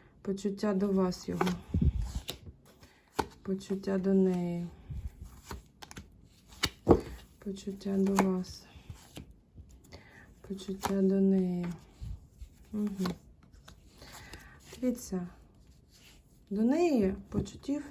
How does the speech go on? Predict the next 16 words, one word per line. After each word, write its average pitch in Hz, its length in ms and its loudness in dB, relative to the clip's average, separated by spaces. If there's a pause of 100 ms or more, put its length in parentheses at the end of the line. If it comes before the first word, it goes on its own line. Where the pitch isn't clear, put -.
не 247 140 0
було. 185 420 2 (1160)
Була 226 360 2
омана. 170 540 0 (1800)
А 220 60 -8
потім 277 440 2
іде 190 380 6
велика 226 460 2
жага, 247 520 2 (760)
прив'язаність 196 1120 2
або 185 200 2
прив'язка 190 840 0 (840)
та 196 180 4
закоханість, - 960 -6 (3000)
які 220 360 6
зруйнуються, 208 840 4